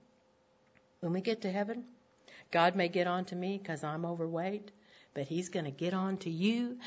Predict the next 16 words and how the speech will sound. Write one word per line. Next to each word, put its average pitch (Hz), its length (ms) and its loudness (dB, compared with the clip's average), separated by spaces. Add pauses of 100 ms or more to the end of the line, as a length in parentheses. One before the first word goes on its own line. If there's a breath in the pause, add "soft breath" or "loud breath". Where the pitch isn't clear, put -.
(200 loud breath)
because 160 320 0
of 156 100 0
your 208 140 8
obsessive, 196 640 4 (100)
obsession 160 680 6
with 156 180 2
being 151 220 4
thin." 269 420 4 (460 loud breath)
And 160 140 4
I 156 80 4
thought, 156 260 -2
"Yeah, 269 200 2
it, 254 260 0
that's 254 180 0
probably 277 300 0
true." 151 340 -2